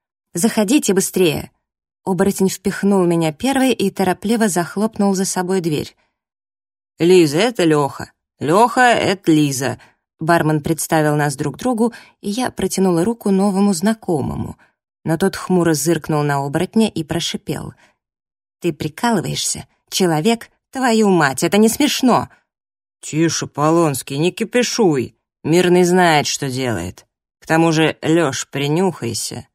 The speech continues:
Ари поднял руки, успокаивая мужчину. "Мирный? Что мне мирный, если меня прихлопнет мастер?" недовольно произнес человек-хомяк и, чуть поведя носом, замер. Принюхался еще раз и обратился прямо ко мне.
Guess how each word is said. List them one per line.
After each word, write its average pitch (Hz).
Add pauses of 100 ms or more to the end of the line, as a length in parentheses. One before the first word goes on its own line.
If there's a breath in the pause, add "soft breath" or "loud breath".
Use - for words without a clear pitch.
(480)
Ари 151
поднял 143
руки, 196 (180 soft breath)
успокаивая 147
мужчину. - (800)
"Мирный? 226 (160 soft breath)
Что -
мне 269
мирный, 226
если 170
меня 208
прихлопнет 226
мастер?" 185 (220 loud breath)
недовольно 165
произнес 156
человек-хомяк 156 (200 loud breath)
и, 165
чуть -
поведя 156
носом, 160
замер. 180 (380 soft breath)
Принюхался 165
еще 165
раз 220 (260)
и -
обратился 156
прямо 147
ко 180
мне. -